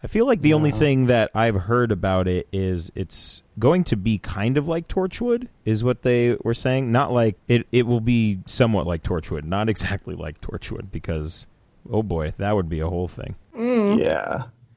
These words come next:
Speaker 2: Yeah, it's a, it sounds like it's gonna be much more mature than kind of it initially, it sounded more like, uh, Sarah Jane Adventures to start with.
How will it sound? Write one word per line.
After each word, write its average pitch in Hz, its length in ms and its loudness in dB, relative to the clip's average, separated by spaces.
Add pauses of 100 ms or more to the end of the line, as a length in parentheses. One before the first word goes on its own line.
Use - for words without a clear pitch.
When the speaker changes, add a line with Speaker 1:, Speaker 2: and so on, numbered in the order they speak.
Speaker 2:
Yeah, 123 400 4
it's 143 160 0
a, 208 120 2
it 175 180 -2
sounds 196 200 0
like 196 120 -4
it's 151 100 -6
gonna 156 160 -4
be 135 80 -4
much 127 340 -6
more 123 400 -2
mature 135 480 -2
than 117 220 -4
kind 131 180 -2
of 123 80 -2
it 120 80 -2
initially, 123 420 -2
it 131 220 -6
sounded 196 300 0
more 143 160 4
like, 123 220 0
uh, 113 180 -6
Sarah 151 260 0
Jane 139 240 -4
Adventures 120 540 -10
to 127 80 -16
start 147 340 -4
with. 123 340 -6